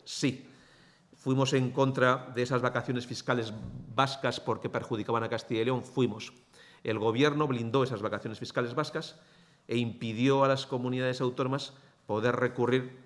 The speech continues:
sus derechos en condiciones de igualdad. Por los demás, que se aplique la Constitución nos parece bien, pero la Constitución garantiza siempre la igualdad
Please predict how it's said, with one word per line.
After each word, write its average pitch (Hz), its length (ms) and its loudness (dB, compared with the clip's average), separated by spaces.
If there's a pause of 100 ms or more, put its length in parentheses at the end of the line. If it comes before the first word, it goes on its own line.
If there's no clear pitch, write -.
(260)
sus 123 220 0
derechos 123 600 0
en 110 100 -6
condiciones 110 500 -2
de 110 240 0
igualdad. 95 440 -2 (520)
Por 98 120 -4
los 92 140 -4
demás, 110 320 0 (360)
que 107 120 -4
se - 100 -4
aplique 107 280 -2
la 107 100 0
Constitución 107 340 -2
nos 107 100 -8
parece 104 260 -2
bien, 101 260 -2 (220)
pero 98 120 -4
la 101 120 -2
Constitución 110 520 -2 (460)
garantiza 123 460 -2
siempre 131 340 -2
la 117 100 0
igualdad 98 400 -2